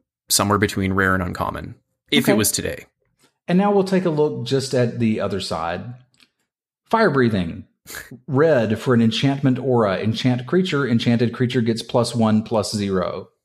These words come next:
Speaker 1: That's a common these days,
Speaker 2: Yeah.
Speaker 1: right?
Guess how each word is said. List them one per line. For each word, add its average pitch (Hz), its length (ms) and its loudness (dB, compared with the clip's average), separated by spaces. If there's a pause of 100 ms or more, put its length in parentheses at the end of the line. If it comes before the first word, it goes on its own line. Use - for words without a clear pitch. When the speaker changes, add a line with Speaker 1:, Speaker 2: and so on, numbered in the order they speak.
(760)
Speaker 1:
That's 101 200 -6
a 104 60 -8
common 143 380 0
these 95 200 -4
days, 65 500 -8 (340)
Speaker 2:
Yeah. 110 180 2
Speaker 1:
right? - 260 -4